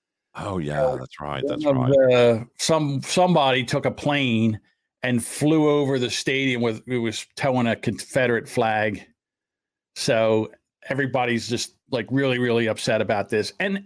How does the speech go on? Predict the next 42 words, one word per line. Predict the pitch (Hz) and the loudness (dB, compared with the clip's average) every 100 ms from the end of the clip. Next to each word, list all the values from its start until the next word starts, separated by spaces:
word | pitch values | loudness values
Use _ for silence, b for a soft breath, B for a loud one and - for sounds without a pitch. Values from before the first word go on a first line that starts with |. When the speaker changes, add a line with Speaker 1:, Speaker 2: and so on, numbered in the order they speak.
| - | -6
Speaker 2:
again, | 170 190 180 160 | -2 -2 0 -2
it's | 131 - | -2 -4
just | 175 165 143 - | -2 -2 -2 -4
people | 143 - 131 120 113 _ - | -4 -2 0 0 -4 _ -8
trolling, | - 127 113 113 110 | -2 2 2 0 -2
saying, | - 120 110 | -2 -2 0
"You | 113 | 0
know | 113 | 0
what? | 117 120 117 _ _ | 2 0 -2 _ _
You | 135 | -6
tell | 135 147 | -2 -2
me | 143 | 0
I | 123 | -2
can't | - 135 120 | -2 -4 -2
have," | 135 | -2
'cause | 147 127 | -2 0
nascar | 202 208 190 156 135 123 110 - b b b b b b 117 | 0 0 -2 0 2 2 0 -6 b b b b b b -6
basically | 139 139 127 131 - 123 123 120 | -2 -2 -2 -4 -2 0 0 0
outlawed | 127 110 120 110 98 | 0 0 2 2 0
the | |
Confederate | - 110 - 110 110 - | -4 -4 0 0 0 0
flag | 120 107 104 | 0 0 0
at | 107 | 0
any | 107 107 | 2 2
of | |
their | 104 104 101 | 2 2 0
events. | 101 98 - - _ _ _ _ _ _ | 0 -4 -6 -14 _ _ _ _ _ _
And | 123 117 104 | -2 0 0
people | 131 120 | 0 2
were | 113 | 2
like, | 117 | 2
"You, | 277 403 | -2 -2
that's | - 370 226 | -2 -2 0
against | 349 359 | 0 2
my | 339 359 - | 2 2 4
first, | 330 269 233 B B B | 2 2 -4 B B B
that's | 392 359 | 0 2
against | 220 294 - | 2 2 4
my | 311 302 | 2 4
First | 285 277 269 | 4 2 4
Amendment | 285 277 269 | 4 4 4
rights." | 320 320 - - | 4 2 0 -10